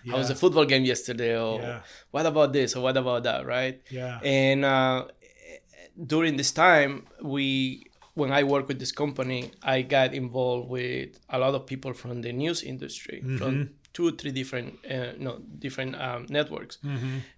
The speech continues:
Speaker 1: And, uh, and some of the networks were from the right, some of
Speaker 2: Yep.
Speaker 1: the networks from the left.
Speaker 2: Right.
Speaker 1: And so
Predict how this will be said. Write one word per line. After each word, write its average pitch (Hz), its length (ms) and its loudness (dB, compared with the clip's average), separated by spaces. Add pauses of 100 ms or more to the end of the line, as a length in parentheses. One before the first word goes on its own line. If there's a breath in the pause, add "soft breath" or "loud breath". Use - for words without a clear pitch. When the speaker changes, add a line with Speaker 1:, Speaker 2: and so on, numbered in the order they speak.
(100)
Speaker 1:
And, 143 520 4
uh, 131 440 2 (260)
and 139 400 4
some 175 200 6
of 156 100 0
the 156 80 6
networks 147 400 4
were 127 340 4 (240)
from 117 220 -6
the 113 80 -8
right, 190 240 6 (160)
some 123 300 -4
of 135 80 4
Speaker 2:
Yep. 143 100 4
Speaker 1:
the 156 60 6
networks 170 380 6
from 185 140 0
the 196 80 4
left. - 360 0
Speaker 2:
Right. 127 340 2
Speaker 1:
And 143 520 8
so 139 460 2